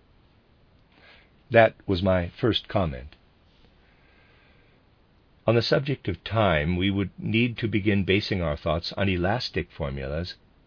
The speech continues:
rather than ordinary mechanical formulas. We would need to borrow from the theory of elasticity.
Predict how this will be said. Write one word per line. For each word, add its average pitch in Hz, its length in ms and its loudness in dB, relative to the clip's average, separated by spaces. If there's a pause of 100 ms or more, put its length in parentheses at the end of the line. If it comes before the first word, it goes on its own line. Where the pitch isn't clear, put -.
rather 95 300 4
than 95 340 -2
ordinary 87 440 2
mechanical 104 580 -6
formulas. 67 640 -10 (920)
We 92 100 2
would 95 160 0
need 113 180 4
to - 60 -2
borrow 95 360 8
from 85 280 0
the 82 340 -2
theory 98 480 4 (240)
of 104 240 2
elasticity. 76 920 -8